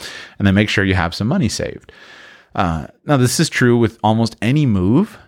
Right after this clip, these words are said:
Anybody moving from Pennsylvania to Indiana has experienced how expensive it winds up being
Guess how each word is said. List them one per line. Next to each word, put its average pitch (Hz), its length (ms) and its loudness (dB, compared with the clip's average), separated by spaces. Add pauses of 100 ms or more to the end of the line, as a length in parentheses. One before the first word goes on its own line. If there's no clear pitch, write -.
(580)
Anybody 127 400 2
moving 120 320 2
from 123 180 0
Pennsylvania 110 540 2
to - 160 -4
Indiana 104 400 0
has 101 160 0
experienced 127 640 0
how 95 160 0
expensive 156 480 0
it 98 80 0
winds 90 280 0
up 80 120 -4
being 85 300 -2